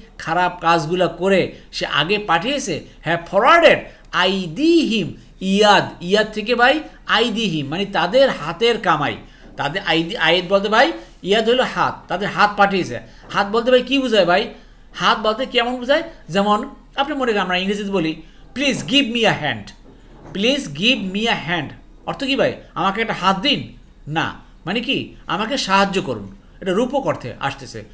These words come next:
"আমাকে সাহায্য করুন"। ঠিক আল্লাহ এভাবে রূপক অর্থে ব্যবহার করেছেন। তোমরা হাতে যা পাঠিয়েছো, মানে কি? হাতের কামাই, মানে যেই আমলটা তোমরা পাঠিয়েছো, এই কারণেই তোমরা জানো যে ওটা তো খুব খারাপ আমল করেছি,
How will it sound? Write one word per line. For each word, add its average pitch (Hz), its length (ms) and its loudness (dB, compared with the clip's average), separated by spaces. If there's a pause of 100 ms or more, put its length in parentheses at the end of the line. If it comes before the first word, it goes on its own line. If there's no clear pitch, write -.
(100)
"আমাকে 233 260 -2
সাহায্য 151 320 -2
করুন"। 123 120 -8
ঠিক 180 180 -8
আল্লাহ 190 280 4
এভাবে 226 240 2
রূপক 240 300 0
অর্থে 208 160 0
ব্যবহার 165 200 2
করেছেন। 120 260 -8 (380)
তোমরা 214 220 0
হাতে 294 680 2
যা 240 120 4
পাঠিয়েছো, 170 420 0
মানে 190 120 -4
কি? 196 80 -8 (240)
হাতের 247 360 4
কামাই, 180 380 4 (280)
মানে 185 160 -2
যেই 202 280 2
আমলটা 294 480 4
তোমরা 202 260 0
পাঠিয়েছো, 220 680 -2 (260)
এই 170 120 2
কারণেই 254 640 6 (160)
তোমরা 202 180 -2 (100)
জানো 247 280 2
যে 226 300 0 (220)
ওটা 190 180 -2
তো 202 120 -2
খুব 202 200 -2
খারাপ 208 400 0
আমল 180 340 0
করেছি, 190 460 -2